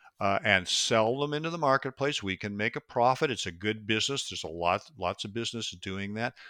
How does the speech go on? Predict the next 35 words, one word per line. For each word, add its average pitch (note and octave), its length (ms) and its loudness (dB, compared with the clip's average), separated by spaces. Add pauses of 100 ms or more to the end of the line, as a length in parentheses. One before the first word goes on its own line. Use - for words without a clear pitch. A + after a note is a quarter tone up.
(260)
But C3+ 220 2 (640)
a B2 100 -2
supplement C#3 800 0
is A2+ 160 -2
a G#2+ 60 -4
dried A2+ 580 0
powder. A2+ 760 -6 (560)
So B2 260 6
if A2 160 6
I'm D3 160 8
getting C3 220 6
five A2 440 6
dollars G2+ 580 4
for F2+ 200 -2
that E2+ 320 2
pound F2 340 0
of D#2+ 120 -10
mushrooms E2 760 2
that E2+ 120 -4
I'm D#2+ 160 -2
selling E2+ 540 0
to E2 280 -4
the D#2+ 140 -8
store D#2+ 640 -6
or D#2+ 60 -6
the E2 180 -6 (260)
wholesaler D#2 680 -6
or D#2 60 -8
something, D#2 400 -6 (460)
now G#2 320 2
when B2 120 -2
I F#2+ 140 2
dry F#2 460 2
those F2+ 320 -4
out, A#2 240 -2